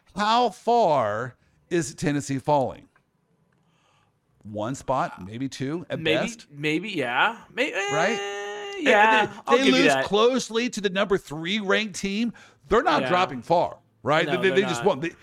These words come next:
Speaker 1: they already beat Alabama. They can't drop below Alabama, right?
Speaker 2: Right. So they
Speaker 1: Okay.
Speaker 2: could, they could jump to three or four. I could see that.
Speaker 1: Right. They'll drop there. Okay. Georgia probably would then go to number one.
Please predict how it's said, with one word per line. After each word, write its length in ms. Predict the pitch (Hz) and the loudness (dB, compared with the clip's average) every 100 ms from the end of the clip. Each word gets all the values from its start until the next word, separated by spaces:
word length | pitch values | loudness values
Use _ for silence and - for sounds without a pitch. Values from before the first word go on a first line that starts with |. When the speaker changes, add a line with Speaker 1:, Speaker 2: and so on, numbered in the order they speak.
| - | -10
Speaker 1:
they 160 | 123 135 | -6 -2
already 220 | 165 202 | -2 -2
beat 180 | 202 180 | -6 -2
Alabama. 540 | 165 233 262 180 185 | -2 0 0 0 -4
They 100 | 147 | -8
can't 260 | - 165 131 | -8 -10 -4
drop 280 | 170 165 | -4 -2
below 280 | 131 135 160 | -4 -2 0
Alabama, 720 | 160 143 127 214 269 113 139 147 - | 0 -2 -4 -4 -2 -4 -8 -12 -12
right? 160 | 95 | -2
Speaker 2:
Right. 340 | 147 131 - - _ | 0 0 -4 -20 _
So 160 | 165 - | -12 -2
they 100 | 190 | 0
Speaker 1:
Okay. 160 | 202 240 | 0 -6
Speaker 2:
could, 120 | 208 185 | -16 -6
they 140 | 233 | -6
could 180 | 311 233 | -4 -4
jump 180 | 226 185 | -4 -2
to 100 | 180 | -8
three 260 | 165 151 | -6 -4
or 60 | 120 | -4
four. 300 | - 117 110 | -6 -6 -4
I 60 | 156 | -6
could 160 | 156 | -8
see 160 | - 110 | -16 -14
that. 280 | 87 95 - | -12 -12 -10
Speaker 1:
Right. 180 | 170 - | -10 -10
They'll 300 | 196 202 240 | -8 -4 -2
drop 220 | 208 - | -2 -2
there. 120 | 98 - | -8 -10
Okay. 300 | 185 110 - _ - | -8 -10 -12 _ -8
Georgia 440 | 120 226 240 254 | 2 2 4 0
probably 400 | - 196 208 202 | 0 0 0 0
would 100 | 170 | -4
then 140 | 170 156 | -4 0
go 180 | 156 | 0
to 80 | 156 | 0
number 220 | 139 135 | -2 -6
one. 320 | 131 160 156 | -4 0 0